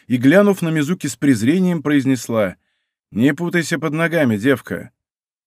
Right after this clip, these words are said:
"Прошу прощения, Дате-сан", — поклонилась Мизуки. "Да".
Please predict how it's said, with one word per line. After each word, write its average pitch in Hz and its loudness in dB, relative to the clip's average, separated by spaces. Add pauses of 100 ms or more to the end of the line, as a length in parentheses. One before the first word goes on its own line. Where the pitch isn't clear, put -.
(160)
"Прошу 113 -8
прощения, 151 0
Дате-сан", — 101 -6 (260)
поклонилась 110 -2
Мизуки. 92 -8 (840)
"Да". 123 -2